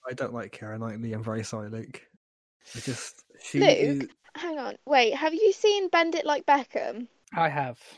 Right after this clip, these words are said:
Speaker 2: Okay, just checking, 'cause I was like,
Speaker 3: <laughs>
Speaker 2: Keira Knightley was in that. I just wanted to see if you'd seen it.
Speaker 3: I mean, I've
Speaker 1: Yeah.
Speaker 3: not seen, there's a lot of films she's in that I haven't seen, but, uh, like, I've, I've seen a lot of them. One that I really liked, I'm pretty sure I recommended to you, Lara,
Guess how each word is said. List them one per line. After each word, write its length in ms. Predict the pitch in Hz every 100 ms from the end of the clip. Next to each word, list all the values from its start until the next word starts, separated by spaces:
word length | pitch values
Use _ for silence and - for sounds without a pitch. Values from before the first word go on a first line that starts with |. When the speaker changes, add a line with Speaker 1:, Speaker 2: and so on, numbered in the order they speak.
| _ - -
Speaker 2:
Okay, 300 | 277 254 202
just 200 | 233 -
checking, 500 | 254 254 208 202 202
'cause 160 | 220 214
I 80 | 220
was 180 | 214
like, 240 | 202 262 -
Speaker 3:
<laughs> 160 | 330
Speaker 2:
Keira 180 | 285 220
Knightley 240 | 415 - 202
was 100 | 190
in 80 | 196
that. 100 | 208
I 100 | 262
just 120 | -
wanted 240 | 294 254 262
to 60 |
see 120 | 294
if 120 | 247 247
you'd 160 | 208 -
seen 220 | 202 190
it. 160 | 190 - _ _ _ _ _ _ _ 127
Speaker 3:
I 40 |
mean, 40 | 202
I've 60 | 220
Speaker 1:
Yeah. 40 | 233
Speaker 3:
not 180 | 269
seen, 200 | - 226
there's 160 | 202 208
a 40 | 202
lot 180 | 220 220
of 100 | -
films 240 | 202 175
she's 160 | - 165
in 100 | 151
that 80 |
I 60 | 135
haven't 320 | 135 156 131
seen, 80 | - _
but, 180 | 113 123
uh, 120 | 131 - 175
like, 220 | 165 - -
I've, 160 | 208 196
I've 160 | 214 214
seen 140 | - 247
a 60 |
lot 140 | 196 180
of 120 | 135
them. 140 | 127 - _ _ _ -
One 220 | 185 233
that 100 | 240
I 40 | 208
really 220 | 196 196
liked, 160 | 170
I'm 80 | 175
pretty 160 | 175 240
sure 140 | 226
I 20 |
recommended 460 | 180 175 156 160 147
to 120 | -
you, 60 | 131
Lara, 160 | 117